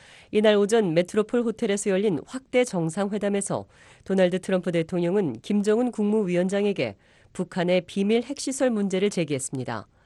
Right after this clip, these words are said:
트럼프 대통령은 북한의 비밀 농축 우라늄 시설을 지적하며 이것을 폐기할 것을 요구했습니다.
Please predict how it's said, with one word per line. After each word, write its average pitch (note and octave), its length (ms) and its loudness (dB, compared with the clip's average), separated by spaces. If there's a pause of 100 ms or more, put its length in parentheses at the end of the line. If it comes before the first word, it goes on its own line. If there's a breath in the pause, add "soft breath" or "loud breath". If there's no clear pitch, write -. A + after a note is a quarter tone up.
(300 soft breath)
트럼프 G3 260 0
대통령은 G3 520 0
북한의 A3 460 -2
비밀 A3 460 0
농축 G3+ 420 -2
우라늄 G3+ 360 0
시설을 G#3+ 380 -2
지적하며 E3+ 640 -4 (280 soft breath)
이것을 E3 420 -2
폐기할 C4+ 400 0
것을 F#3+ 380 -4
요구했습니다. C3 720 -6